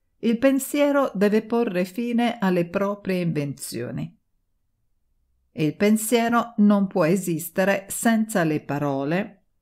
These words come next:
i simboli e le immagini. Soltanto quando la mente è quieta, affrancata dalle sue stesse creazioni,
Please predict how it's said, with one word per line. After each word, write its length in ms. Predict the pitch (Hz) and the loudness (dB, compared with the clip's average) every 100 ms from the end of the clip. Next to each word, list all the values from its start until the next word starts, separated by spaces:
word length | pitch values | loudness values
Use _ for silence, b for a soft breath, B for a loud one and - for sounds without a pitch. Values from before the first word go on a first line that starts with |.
| _ | _
i 140 | 165 160 | -2 -2
simboli 960 | - - 151 160 175 185 220 233 - | -2 -4 -4 -4 -2 0 -2 -4 -6
e 120 | - 226 | -2 0
le 160 | 220 | 2
immagini. 920 | 214 202 156 127 127 - 120 - - _ _ _ _ _ _ _ _ _ _ _ _ _ _ _ _ _ _ _ _ | 2 0 -2 -4 -6 -8 -6 -8 -10 _ _ _ _ _ _ _ _ _ _ _ _ _ _ _ _ _ _ _ _
Soltanto 840 | - - 247 233 285 302 302 190 170 | -12 2 2 2 0 0 2 2 2
quando 380 | 190 190 190 170 | 0 0 2 2
la 120 | 151 | 2
mente 460 | 151 175 185 165 | -2 -2 -2 -2
è 80 | 143 | -4
quieta, 840 | - 147 147 135 139 156 160 170 _ _ _ - | -4 -2 -2 -2 -4 -4 -4 -6 _ _ _ -4
affrancata 840 | 170 170 170 170 170 220 220 185 | -4 -2 -2 -2 -2 -2 0 0
dalle 240 | 156 147 156 | 0 -2 -4
sue 260 | - 196 | -2 -2
stesse 520 | 175 - 165 165 151 | -2 -4 -4 -4 -6
creazioni, 1000 | 135 139 139 - - - 147 143 170 175 | -4 -4 -4 -8 -10 -8 -6 -4 -4 -6